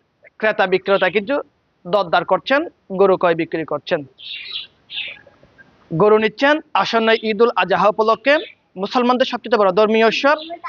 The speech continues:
আল্লাহর সন্তুষ্টি অর্জনের জন্য, আল্লাহর নামে কুরবানি দেওয়ার জন্য। সে কুরবানিকে উপলক্ষ করে প্রবাসী ভাইয়েরা ব্যবসার নিয়তে নয়,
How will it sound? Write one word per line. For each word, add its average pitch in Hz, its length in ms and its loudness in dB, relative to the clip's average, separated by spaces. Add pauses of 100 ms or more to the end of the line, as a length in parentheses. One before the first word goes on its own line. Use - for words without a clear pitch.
(720)
আল্লাহর 220 280 4
সন্তুষ্টি 247 560 -4
অর্জনের 196 360 0
জন্য, 262 360 0 (760)
আল্লাহর 214 300 2
নামে 196 200 -4
কুরবানি 185 360 -2
দেওয়ার 170 280 -4
জন্য। 160 260 -8 (1120)
সে 269 240 2
কুরবানিকে - 1800 -4
উপলক্ষ 202 400 2
করে 233 280 2 (1300)
প্রবাসী 214 380 2
ভাইয়েরা 233 360 4 (2750)
ব্যবসার 220 440 0
নিয়তে 233 300 2
নয়, 262 220 -2